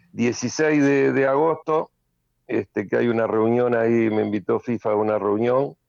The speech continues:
este, y voy del dieciséis de agosto al veintidós, que también es donde se juega la final,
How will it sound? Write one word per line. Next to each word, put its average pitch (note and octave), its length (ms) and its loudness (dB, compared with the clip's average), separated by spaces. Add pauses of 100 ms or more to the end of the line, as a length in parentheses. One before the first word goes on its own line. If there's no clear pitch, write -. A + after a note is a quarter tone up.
(400)
este, F#2+ 840 0
y F#2+ 40 0
voy A2+ 200 0
del G#2 180 -2
dieciséis G#2+ 480 -2
de A#2 100 2
agosto B2 460 -2
al G#2+ 160 -2
veintidós, A2 640 0
que A2+ 160 -10
también G#2+ 320 -4
es A2 140 0
donde G#2+ 260 -4
se A#2+ 160 -6
juega C#3+ 220 0
la B2+ 140 0
final, C#3 420 -2